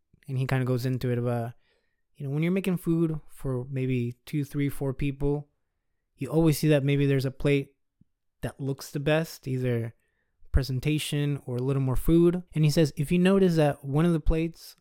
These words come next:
or one of the drinks is better, give the other person that drink. It's similar to kind of the Bhagavad Gita, where it talks about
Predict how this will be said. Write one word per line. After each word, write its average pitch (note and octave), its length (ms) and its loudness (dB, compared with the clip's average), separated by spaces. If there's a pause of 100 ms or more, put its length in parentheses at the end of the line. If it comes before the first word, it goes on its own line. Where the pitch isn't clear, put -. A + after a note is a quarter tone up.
or C3+ 80 -10
one C#3 180 0
of D3+ 60 2
the C#3+ 80 0
drinks D3 320 2
is C#3 100 0
better, C#3 440 0 (720)
give D#3 200 0
the D#3+ 160 4
other D3+ 160 4
person D3 340 0
that C#3 140 -2
drink. B2 380 -6 (800)
It's - 180 -18
similar A3 380 2
to - 120 -6
kind D#3 160 0
of D3+ 60 4
the C#3 80 2
Bhagavad C#3 400 2
Gita, C#3+ 460 -2
where C3+ 100 -6
it B2 80 -8
talks - 220 -6
about B2 180 -4